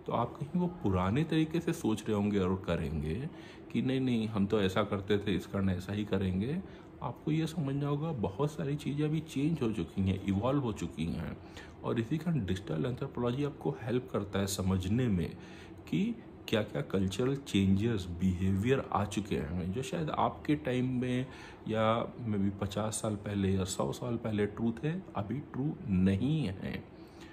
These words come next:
वो नहीं है तो इसका मतलब क्या? उसका मतलब आपको अपनी company को successful बनाना है तो और भी कुछ करना होगा। Now it varies from company to company। तो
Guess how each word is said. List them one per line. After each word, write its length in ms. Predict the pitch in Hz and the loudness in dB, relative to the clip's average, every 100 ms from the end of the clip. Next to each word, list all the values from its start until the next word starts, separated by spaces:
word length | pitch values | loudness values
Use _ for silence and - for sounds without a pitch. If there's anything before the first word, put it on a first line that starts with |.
| - - | -16 -2
वो 100 | 117 | 2
नहीं 300 | 139 143 165 | 2 4 2
है 160 | 156 175 | 2 0
तो 120 | 185 | 0
इसका 280 | 143 - 143 | 0 0 -2
मतलब 440 | 143 - 143 - - | -2 0 -2 -2 -2
क्या? 160 | 143 | -2
उसका 460 | 117 151 - - 147 | -2 -6 -8 -6 -4
मतलब 300 | 143 143 156 | -4 -4 -4
आपको 300 | - - - | -6 -6 -4
अपनी 320 | 147 - 139 | -4 -2 -4
company 400 | 127 117 117 123 | -2 -4 -2 -2
को 120 | - | -4
successful 560 | - - - 113 - 123 | -6 -8 -4 -6 0 2
बनाना 520 | 104 98 98 101 120 | 4 4 4 2 0
है 260 | 135 143 170 - - - - | -4 -6 -6 -12 -18 -18 -8
तो 140 | - - | -2 0
और 280 | 123 151 | 4 4
भी 140 | 131 147 | 4 -2
कुछ 280 | - 147 - | 0 -2 0
करना 380 | 98 92 92 | -4 -2 0
होगा। 640 | 113 104 90 71 71 60 - - - - - - | 0 2 0 -2 -4 -4 -6 -12 -16 -16 -12 -6
Now 180 | 127 170 | -4 -2
it 280 | - - - 95 | 0 -2 -2 0
varies 460 | 95 98 117 151 156 | 2 2 2 2 0
from 280 | - 123 107 | -2 0 0
company 460 | - 92 85 92 - | 0 -2 2 0 0
to 100 | - | -4
company। 440 | 76 65 - - 76 - - - - - - | -2 -4 -4 -4 -4 -8 -12 -16 -16 -16 -4
तो 320 | 190 233 254 | -2 -2 -4